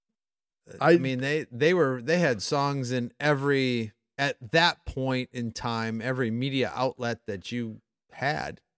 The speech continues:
Speaker 2: All right.
Speaker 1: I don't know.
Speaker 2: All right. Now, my number three, again, I, I'm not,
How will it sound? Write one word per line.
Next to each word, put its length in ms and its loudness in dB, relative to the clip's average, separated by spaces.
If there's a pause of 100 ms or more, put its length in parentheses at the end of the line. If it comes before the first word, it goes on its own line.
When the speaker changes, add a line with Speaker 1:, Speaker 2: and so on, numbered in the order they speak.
(380)
Speaker 2:
All 80 -4
right. 260 -6 (260)
Speaker 1:
I 40 -18
don't 260 -10
know. 120 -14 (720)
Speaker 2:
All 60 2
right. 240 0
Now, 180 0
my 220 2
number 260 0
three, 600 0 (1800)
again, 560 6 (340)
I, 240 6
I'm 160 8
not, 160 4